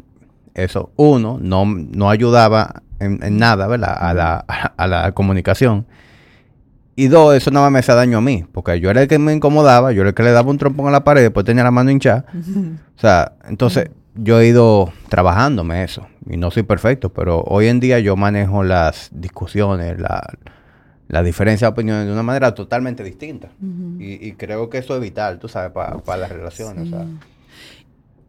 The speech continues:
Speaker 2: Y lo im-,
Speaker 1: <clears throat>
Speaker 2: lo magnífico de eso es porque obviamente yo le hago coaching a hombres. Te dirá, "Pero la mujer, ¿qué, no?". Pero es que un hombre puede inspirar a una mujer a tener ese tipo de comportamientos. Tú le dices, "Es una chica".
Speaker 1: Pa di-, pa pelear se
Speaker 2: Ajá.
Speaker 1: necesitan dos.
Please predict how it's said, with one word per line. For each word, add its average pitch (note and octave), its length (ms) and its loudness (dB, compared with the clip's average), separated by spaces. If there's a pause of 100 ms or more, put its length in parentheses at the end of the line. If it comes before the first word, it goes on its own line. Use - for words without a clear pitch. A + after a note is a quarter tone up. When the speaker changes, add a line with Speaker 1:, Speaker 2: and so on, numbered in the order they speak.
(140)
Speaker 2:
Y A3 60 0
lo G#3 320 -2
im-, G#3 160 -6
Speaker 1:
<clears throat> E3 320 0
Speaker 2:
lo G#3 180 -2
magnífico G3+ 640 -4
de G#3+ 160 -2
eso G3+ 240 -4
es F#3 160 -8
porque - 280 -6
obviamente F3+ 420 -4
yo G3 100 -2
le F3 80 -4
hago E3+ 180 -2
coaching F#3 340 -10
a F3 100 -6
hombres. D#3 440 -10 (380)
Te - 80 -10
dirá, F3 240 -4
"Pero F3 140 -6
la E3 80 -6
mujer, E3 320 -10
¿qué, F#3+ 160 -6
no?". F3 180 -10 (320)
Pero F3 160 -4
es F#3 140 -8
que B3 80 -4
un A#3 160 -2
hombre F3+ 420 -4 (340)
puede F#3+ 160 -6
inspirar F#3 340 -6
a - 20 -6
una G#3 120 -4
mujer G3 340 -6
a F#3+ 60 -6
tener E3 380 -8
ese E3 140 -14
tipo F#3 160 -8
de F#3+ 80 -8
comportamientos. E3+ 680 -10
Tú G#3 120 -8
le G#3 80 -4
dices, A3+ 260 -8
"Es G#3+ 160 -8
una G#3+ 200 -6
chica". E3 520 -14
Speaker 1:
Pa A#2 160 2
di-, A#2+ 120 -2
pa A#2 200 -4
pelear B2+ 260 -2
se D#3 80 -4
Speaker 2:
Ajá. C#3+ 60 -2
Speaker 1:
necesitan A#2 460 -4
dos. E2 140 -6